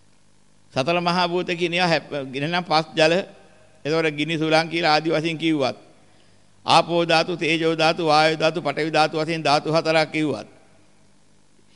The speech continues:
ඒවා එකතු වෙලා හැඩ ගැහිලා හැදුනොත් තමයි ධාතු හතරකින් ඇස හටගන්නේ. එහෙනම් ධාතු හතරක් නිකන් තිබුණාට හැදෙන්නේ නැහැ. හැදෙන ක්‍රමයක් තියෙන්නත් ඕනේ.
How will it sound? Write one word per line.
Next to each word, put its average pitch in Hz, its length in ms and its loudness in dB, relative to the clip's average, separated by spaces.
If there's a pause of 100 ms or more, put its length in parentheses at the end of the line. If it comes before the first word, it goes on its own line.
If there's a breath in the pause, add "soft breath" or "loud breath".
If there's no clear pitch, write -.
(120)
ඒවා 185 300 4
එකතු 165 260 0
වෙලා 190 240 0
හැඩ 147 200 2
ගැහිලා 180 380 -2
හැදුනොත් 165 400 -2
තමයි 170 520 -2 (1200)
ධාතු 151 380 2
හතරකින් 175 500 -2
ඇස 165 140 -2
හටගන්නේ. 170 680 -2 (2250 soft breath)
එහෙනම් 190 240 0
ධාතු 165 300 4
හතරක් 196 300 0
නිකන් 170 300 -2
තිබුණාට 196 340 0
හැදෙන්නේ 180 320 -2
නැහැ. 202 120 -2
හැදෙන 180 260 -2
ක්‍රමයක් 190 400 0
තියෙන්නත් 175 480 -2
ඕනේ. 107 300 -10